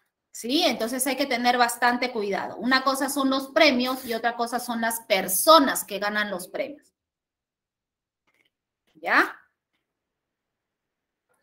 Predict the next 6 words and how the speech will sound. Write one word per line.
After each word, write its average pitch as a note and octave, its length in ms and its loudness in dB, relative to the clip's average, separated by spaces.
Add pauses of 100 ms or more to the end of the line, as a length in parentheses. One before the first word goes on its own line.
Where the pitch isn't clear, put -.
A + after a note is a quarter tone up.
Los C4+ 260 -4
puntos F4 380 0
cardinales D#4 760 4
van B3 160 0
en C4+ 140 0
minúscula, D4 760 4